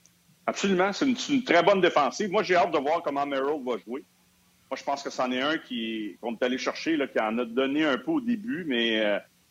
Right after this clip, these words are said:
tranquillement, pas vite, là, euh, son étoile, euh, a,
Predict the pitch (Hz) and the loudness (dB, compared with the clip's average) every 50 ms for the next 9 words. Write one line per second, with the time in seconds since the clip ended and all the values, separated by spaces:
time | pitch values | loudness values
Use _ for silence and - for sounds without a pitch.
0 | _ _ - 127 127 127 147 131 139 143 143 - 131 113 110 143 160 165 - 135 | _ _ -2 -2 0 0 0 2 2 2 2 2 0 0 0 0 -2 -2 -2 -2
1 | 135 139 135 127 113 107 101 101 101 101 101 95 92 92 85 87 78 73 71 71 | 0 0 2 2 2 0 0 0 -2 -2 -4 -6 -6 -8 -10 -12 -14 -14 -16 -18
2 | 76 78 78 71 - _ _ _ _ _ _ - 113 113 110 104 120 143 147 139 | -20 -20 -20 -20 -20 _ _ _ _ _ _ -8 -6 -6 -4 -2 0 0 2 2
3 | 123 110 98 95 85 80 82 - _ - - _ _ _ _ _ _ _ _ _ | 2 2 2 0 -2 -4 -8 -14 _ -20 -20 _ _ _ _ _ _ _ _ _
4 | _ _ _ - | _ _ _ -8